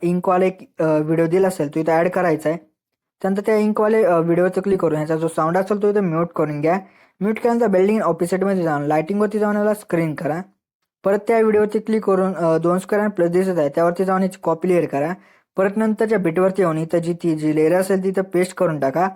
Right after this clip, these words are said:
त्यानंतर याचा जो एक्स्ट्रा पार्ट असेल तो इथं डिलीट करून टाका. तर मित्रांनो, अशा प्रकारे इथं आपलं डिलीट वगैरे झालंय. आता ह्या दोन इमेजेसला आपल्याला जिथे काय करायचं आहे,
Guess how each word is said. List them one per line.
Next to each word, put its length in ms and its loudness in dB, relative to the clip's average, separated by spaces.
त्यानंतर 340 0
याचा 280 0
जो 140 0
एक्स्ट्रा 360 0
पार्ट 220 0
असेल 320 0
तो 60 0
इथं 200 0
डिलीट 260 -2
करून 240 -2
टाका. 320 0
तर 120 2
मित्रांनो, 340 2
अशा 200 0
प्रकारे 380 0
इथं 220 -2
आपलं 280 0
डिलीट 240 0
वगैरे 220 2
झालंय. 240 0
आता 200 0
ह्या 240 2
दोन 240 0
इमेजेसला 420 0
आपल्याला 300 0
जिथे 100 -2
काय 160 0
करायचं 260 2
आहे, 80 0